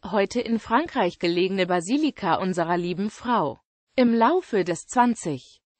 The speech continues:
Jahrhunderts folgten noch weitere Renovierungsarbeiten, die zu den Plänen Balthasar Neumanns zurückkehrten. Bei der jüngsten Sanierung Ende des zwanzig Jahrhunderts wurde nichts mehr verändert.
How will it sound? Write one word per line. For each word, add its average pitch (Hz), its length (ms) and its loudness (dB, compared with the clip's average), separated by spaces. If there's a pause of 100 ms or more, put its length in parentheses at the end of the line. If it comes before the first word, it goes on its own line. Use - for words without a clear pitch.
Jahrhunderts 185 640 0
folgten 247 480 0
noch 254 180 0
weitere 254 520 2
Renovierungsarbeiten, 180 1500 -2
die 175 140 -6
zu - 160 -6
den 240 160 2
Plänen 254 460 2
Balthasar 226 600 0
Neumanns 170 540 -2
zurückkehrten. 156 880 -4 (340)
Bei 208 160 6
der 180 160 2
jüngsten 202 480 -2
Sanierung 220 640 2
Ende 226 260 2
des 254 220 0
zwanzig 226 720 -2 (400)
Jahrhunderts 180 640 -2
wurde 175 220 2
nichts 202 400 -4
mehr 160 180 2
verändert. 208 800 -4